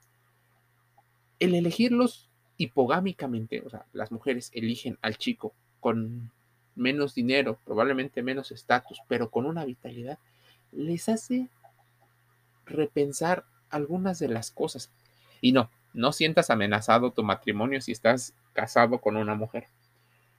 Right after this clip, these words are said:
Podría también ser una fantasía, y en este caso hablaremos de por qué.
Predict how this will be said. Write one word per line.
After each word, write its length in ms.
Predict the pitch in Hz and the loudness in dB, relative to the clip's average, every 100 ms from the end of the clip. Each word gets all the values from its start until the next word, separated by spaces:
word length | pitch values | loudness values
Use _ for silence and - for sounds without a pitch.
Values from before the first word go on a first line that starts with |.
| _ _ _ _ | _ _ _ _
Podría 320 | 139 135 165 | 2 6 6
también 300 | 180 156 147 | 4 2 0
ser 160 | 147 135 | -2 -2
una 160 | 127 110 | -2 -4
fantasía, 580 | 113 110 - 180 185 - _ | -8 -10 -6 -2 -2 -4 _
y 80 | 127 | -4
en 100 | 113 | -2
este 220 | 120 123 | -2 -4
caso 400 | 117 117 113 160 - | -4 -4 -2 -4 -2
hablaremos 800 | 113 120 110 107 110 127 147 - _ _ _ _ _ _ _ _ _ - | -4 -2 -2 0 0 0 -4 -6 _ _ _ _ _ _ _ _ _ -6
de 360 | 117 117 107 _ _ _ _ _ _ _ _ _ _ _ | 0 0 0 _ _ _ _ _ _ _ _ _ _ _
por 180 | 233 233 | 0 0
qué. 220 | - 392 | -4 -12